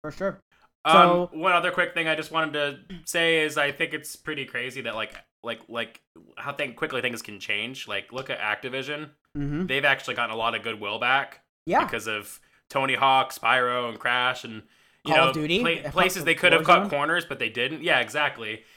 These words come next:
Speaker 2: And then, like, I don't know, if you would've told me five years ago that people would be praising Activision and upset with C D Projekt Red, I'd be like, "No way."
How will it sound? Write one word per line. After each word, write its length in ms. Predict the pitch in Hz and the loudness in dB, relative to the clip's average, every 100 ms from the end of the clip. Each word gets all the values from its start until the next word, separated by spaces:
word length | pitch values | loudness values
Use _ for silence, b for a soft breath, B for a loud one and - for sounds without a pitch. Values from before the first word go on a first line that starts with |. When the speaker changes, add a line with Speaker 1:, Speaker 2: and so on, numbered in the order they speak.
| b | b
Speaker 2:
And 160 | 131 151 | 0 2
then, 80 | 160 | 4
like, 220 | 160 - | 2 6
I 100 | 185 | 6
don't 100 | 214 | 8
know, 100 | 151 | 6
if 80 | 143 | 6
you 80 | 214 | 2
would've 140 | 180 | -4
told 140 | 175 165 | -4 -4
me 100 | 143 | 0
five 300 | 151 143 127 | 4 4 2
years 180 | 135 131 | -2 -2
ago 220 | 110 113 | -4 -4
that 100 | 113 | -4
people 220 | 131 131 | -6 -6
would 40 | 117 | -8
be 80 | 120 | -6
praising 400 | - 123 123 110 | -2 -4 -2 0
Activision 680 | 117 120 123 127 127 131 117 | 0 0 -4 -4 -2 -4 -4
and 100 | 101 | -6
upset 380 | 104 - 135 127 | -8 -2 -2 -4
with 100 | 117 | -8
C 140 | 135 | -8
D 100 | 131 | -2
Projekt 340 | 131 120 - | 2 2 0
Red, 220 | 123 139 143 | 0 2 2
I'd 120 | 147 | 0
be 60 | 170 | 2
like, 200 | 160 156 | 2 4
"No 140 | 156 | 0
way." 300 | 117 107 | 0 -8